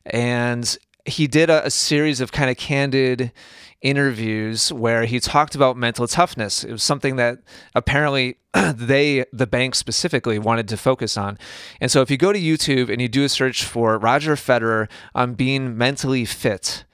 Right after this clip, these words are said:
is the title of the video. It's a two minute, thirty-six second video that Roger did for Credit Suisse. And it's, it's a short video, but extremely dense and insightful. And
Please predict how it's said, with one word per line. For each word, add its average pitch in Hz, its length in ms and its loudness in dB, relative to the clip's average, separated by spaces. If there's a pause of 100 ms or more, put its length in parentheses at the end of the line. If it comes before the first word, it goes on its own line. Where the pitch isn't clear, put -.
(160)
is 113 140 -4
the 110 140 -4
title 117 440 0
of 113 140 -2
the 110 100 -4
video. 101 520 -2 (440)
It's - 140 -4
a 123 60 0
two 185 260 0
minute, 160 400 0
thirty-six 160 560 0
second 120 500 0 (400)
video 120 440 2
that 113 200 0
Roger 123 360 2
did 117 340 0
for 110 220 -2
Credit 120 280 -2
Suisse. - 480 -4 (520)
And 117 720 -2 (520)
it's, - 360 0 (200)
it's 147 160 -2
a 135 80 4
short 180 420 2
video, 156 360 4
but 135 100 2
extremely 160 880 0
dense 117 600 -2 (300)
and 117 160 2
insightful. 113 680 0
And 127 200 -6